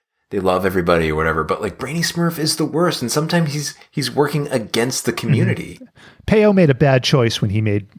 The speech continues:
Speaker 2: <laughs> Brainy Smurf. From <laughs> the mind that gave us <laughs> the, the Smurf that was made out of clay, the Smurf girl, the horny Smurf, those are cool. Brainy Smurf, not, not it.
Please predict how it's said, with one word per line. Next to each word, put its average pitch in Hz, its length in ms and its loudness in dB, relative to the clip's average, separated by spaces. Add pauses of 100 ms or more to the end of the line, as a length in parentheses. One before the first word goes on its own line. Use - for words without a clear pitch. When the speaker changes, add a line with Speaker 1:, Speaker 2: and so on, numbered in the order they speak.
(300)
Speaker 2:
<laughs> - 440 -20
Brainy 113 220 -6
Smurf. - 420 -8 (760)
From 208 200 -2 (480)
<laughs> 214 440 -16
the 180 100 -2
mind 254 340 -6
that 554 140 2
gave - 200 0
us - 260 0
<laughs> 294 280 -4 (1080)
the, 139 360 0
the 147 100 2
Smurf 180 460 0
that 202 120 -4
was 151 140 -2
made 165 140 0
out 160 120 0
of 143 80 -2
clay, 175 560 -2
the 135 80 -2
Smurf 147 420 -2
girl, 165 480 -2 (480)
the - 80 -6
horny 143 300 0
Smurf, 143 480 -2 (340)
those 165 200 0
are 175 60 -2
cool. 143 340 0
Brainy 147 300 0
Smurf, 160 440 -2 (220)
not, 143 220 -6
not 135 240 0
it. 104 180 -2